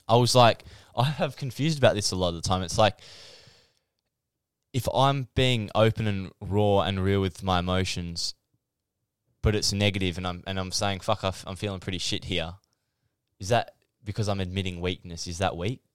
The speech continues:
And we say it's not weak to speak. So I agree. It's, it's courageous, but it's just being true to how you feel, not covering it up, the good and the bad. It's being real with how you feel. And I think tox-, toxic masculinity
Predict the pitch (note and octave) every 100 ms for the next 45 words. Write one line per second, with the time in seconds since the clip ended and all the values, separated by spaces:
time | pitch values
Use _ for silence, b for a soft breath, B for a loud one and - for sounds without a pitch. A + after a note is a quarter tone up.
0 | _ A2 A2+ B2 D#3 C#3+ F2+ - A2 F2+
1 | G2+ - - - G#2 D2+ _ _ - G#2
2 | G2+ F#2+ E2 G#2 F#2 C2 - - G#2 -
3 | G2+ G2+ B2+ F2 F2 - b b b -
4 | A#2 - C3 C3 B2+ G#2 - G#2+ G2+ G2
5 | F#2+ F2 - G2+ E2 F2+ - _ _ -
6 | - _ - G#2+ A2 - A2+ A2 G2 F#2
7 | - _ _ - F2+ A2+ A2 G2 F2 F#2+
8 | F2 E2+ F2 - _ _ _ _ _ _
9 | _ F#2+ - G#2+ G2 F#2+ G2 F#2 F#2 F2+
10 | - F#2+ G2 A#2+ - A#2+ G#2+ - _ B2+
11 | B2 - A2 G#2+ - G#2 G#2 F#2 F2+ -